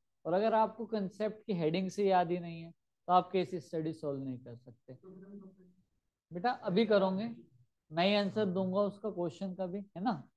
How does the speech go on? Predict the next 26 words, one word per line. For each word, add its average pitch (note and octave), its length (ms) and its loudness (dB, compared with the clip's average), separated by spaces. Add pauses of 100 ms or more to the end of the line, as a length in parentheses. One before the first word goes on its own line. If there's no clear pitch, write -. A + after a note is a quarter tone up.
(100)
जितना D#3+ 320 -4
आपको F3 280 0
याद E3 260 4
है F3+ 60 0
देखते C#3+ 380 -4
हैं। A#2+ 80 -20 (840)
सबसे F#3+ 300 2
पहला G3+ 280 8
एक G3+ 80 6
decision F#3 460 0
है G3 80 2
पैसा F#3 320 2
कहाँ C3+ 240 -2
से, A3+ 400 4 (720)
जिसे E3 200 0
क्या F#3 120 4
कहते F#3 280 2
हैं? A#3+ 180 -4 (1160)
procurement E3+ 580 2
of F#3 120 2 (100)
funds, G#3 240 -4 (140)
और F3+ 120 6
decision E3+ 460 0
के F#3+ 60 0
form F3 260 0
में A3 240 -2